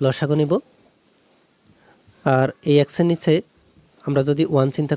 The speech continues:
করি, এই x দ্বারা নিচের হর ওয়ানকে ভাগ করলে x, x দ্বারা উপরে x-কে গুণ করলে এক্স স্কয়ার মাইনাস, আবার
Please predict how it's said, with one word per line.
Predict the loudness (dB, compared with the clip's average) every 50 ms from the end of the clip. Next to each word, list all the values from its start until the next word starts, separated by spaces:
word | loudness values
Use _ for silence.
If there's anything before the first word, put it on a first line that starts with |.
| -2
করি, | 0 0 0 -2 -4 _ _ _ -20 -20 _ -20 _ _ _ 0 2
এই | 4 4 4 2
x | -2 -4 -2
দ্বারা | -2 0 2 2 0 -2 -4 _ _ -4 -2
নিচের | -2 -2 0 -2 -2 0
হর | -2 -2 0 0
ওয়ানকে | 0 0 0 0 -2 -2 -2
ভাগ | -2 -2 -2
করলে | -2 -2 -2 -2 0 0 -2 -2
x, | -2 -6 -12 -14 _ _ -4 -4 -4
x | -4 -2 0
দ্বারা | 2 2 2 2
উপরে | 2 0 2 2 0 0
x-কে | -4 -6 -4 -2 -2
গুণ | -2 -2 -2 -4
করলে | -2 0 -2 -2 -2 -6 -10
এক্স | -6 -6 -6 -6
স্কয়ার | -4 -2 0 0 0 -2 -4 _ -20 _ _ _ -20 _ _ _ _ _ -4 -2
মাইনাস, | -2 0 0 0 -2 -4 -6 -10 -20 _ _ _ _ _ _ -4 -4
আবার | 0 2 2 0